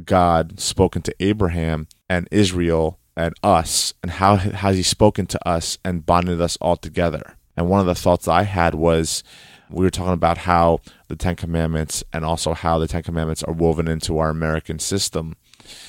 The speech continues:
And I said to the guy, I said, "I am so happy that today we live in a world where we have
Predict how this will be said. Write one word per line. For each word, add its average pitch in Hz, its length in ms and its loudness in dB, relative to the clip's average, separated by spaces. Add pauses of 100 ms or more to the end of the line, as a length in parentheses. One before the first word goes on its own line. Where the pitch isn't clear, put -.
(240)
And 87 160 -2
I 87 40 -2
said 92 260 0
to 98 100 0
the 87 100 0
guy, 82 220 0
I 85 40 0
said, 82 360 0 (440)
"I 92 220 -2
am 90 100 0
so 101 340 4
happy 90 520 -2
that 80 300 0 (180)
today 85 680 4 (100)
we 87 140 -2
live 87 240 2
in 82 80 -2
a 80 60 0
world 85 340 2
where 78 320 4
we 80 140 0
have 80 560 2